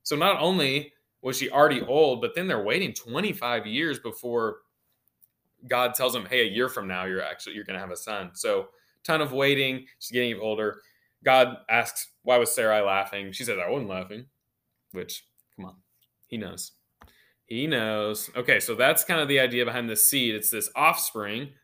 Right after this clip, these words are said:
this word that can be singular and plural. We see some of the plural interpretation when he says, "Your descendants will be numerous like the stars in the sky."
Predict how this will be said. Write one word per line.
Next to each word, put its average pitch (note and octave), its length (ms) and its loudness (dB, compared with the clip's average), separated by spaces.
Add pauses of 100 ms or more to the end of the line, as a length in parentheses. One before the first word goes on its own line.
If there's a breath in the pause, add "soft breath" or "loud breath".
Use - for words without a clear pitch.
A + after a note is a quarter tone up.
this - 140 -14
word A2+ 140 -2
that A#2+ 100 -4
can A#2 80 -12
be A2 80 -4
singular B2+ 420 0
and B2+ 260 -2
plural. A2+ 360 0
We A2+ 100 -4
see D#3+ 340 -2
some D3+ 220 -4
of A#2 160 -4
the G#2+ 260 -4 (460)
plural D3+ 600 4
interpretation A2 760 -6
when G#2+ 100 -6
he G2+ 80 -8
says, G2+ 280 -4
"Your G2 320 -8 (140)
descendants G2+ 360 -8
will G#2 80 -12
be G2+ 380 -10
numerous G2 420 -8
like F#2+ 240 -6
the F#2+ 360 -8
stars F#2+ 260 -2
in F#2+ 60 -8
the F#2 60 -4
sky." A2+ 540 4